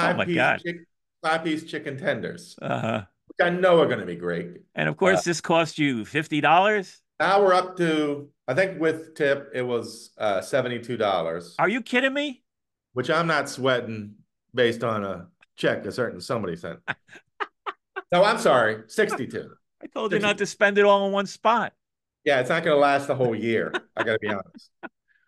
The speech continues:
Speaker 2: Uh,
Speaker 1: Oh my God,
Speaker 2: so now I got my
Speaker 1: seventy-two dollars.
Speaker 2: backup and my backup to the backup.
Speaker 1: Okay.
Speaker 2: So I immediately throw the stupid, I tried to eat the hot and spicy beef. It was disgusting.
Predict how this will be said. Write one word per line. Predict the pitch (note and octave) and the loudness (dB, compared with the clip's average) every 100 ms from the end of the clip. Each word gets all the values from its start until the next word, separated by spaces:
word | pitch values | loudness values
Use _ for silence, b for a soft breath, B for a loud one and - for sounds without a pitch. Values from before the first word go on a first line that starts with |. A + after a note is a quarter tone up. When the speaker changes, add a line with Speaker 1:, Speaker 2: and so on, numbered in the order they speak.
| _ - | _ -2
Speaker 2:
Uh, | A#2 A2+ G#2+ | 2 4 2
Speaker 1:
Oh | F3+ | 0
my | B2 G2+ | -4 -6
God, | - C#3+ D#3+ G#2+ | -2 0 2 0
Speaker 2:
so | - F3+ G3 | -2 0 2
now | E3+ | 2
I | |
got | |
my | E3+ E3 | 2 4
Speaker 1:
seventy-two | E3+ | 4
dollars. | F3+ E3+ | 4 4
Speaker 2:
backup | C3 C3+ C3 C#3 B2+ - _ _ _ _ - | 2 0 0 0 -2 -6 _ _ _ _ -6
and | B2+ | -4
my | A#2 | -2
backup | A2 A#2 A#2 A2 A2+ | 0 0 0 -2 -4
to | |
the | G#2+ | -4
backup. | G#2+ G#2+ G#2+ D2 - _ _ - | -2 -4 -6 -12 -12 _ _ -8
Speaker 1:
Okay. | A#2 - A2 A#2 - _ - | -6 -4 -4 -4 -12 _ -6
Speaker 2:
So | C3 | 0
I | B2+ | 0
immediately | C#3 A3 A3+ F#3+ F3 E3 D3+ C#3+ C3 - _ _ | 2 0 0 0 0 0 -2 -4 -12 -20 _ _
throw | C3+ C3+ C3 | 0 2 4
the | B2+ - - | 0 -4 -14
stupid, | - C#3 B2+ A#2 G#2+ - - _ _ _ _ - | -8 -4 0 -2 -4 -10 -20 _ _ _ _ -8
I | - | -6
tried | F#3 D#3 D3 C#3 | 0 2 2 0
to | C3 | 0
eat | B2+ A#2+ | -2 -2
the | A#2 - - | -8 -10 -8
hot | A#2 G#2+ | -2 -2
and | G2+ G2+ | -4 -12
spicy | - - A2 G2 G2 G2+ | -16 -6 -2 -2 -4 -10
beef. | E2+ F2+ F2 | -6 -6 -6
It | E2+ - _ _ G#2+ | -10 -18 _ _ -12
was | F#2+ | -12
disgusting. | - - E2+ - | -14 -8 -8 -8